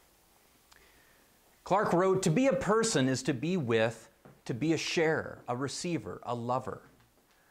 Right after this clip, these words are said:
Ultimately, the reason why all this is so is that this is the very nature of the supreme being,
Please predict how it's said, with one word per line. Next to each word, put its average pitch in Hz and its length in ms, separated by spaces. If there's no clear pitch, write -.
Ultimately, 175 460
the 160 120
reason 120 420
why 101 160
all 120 200
this 117 260
is 107 80
so 104 420
is 110 100
that 120 200
this 165 200
is 175 100
the 139 80
very 120 280
nature 120 600
of 113 220
the 123 60
supreme 104 580
being, 127 360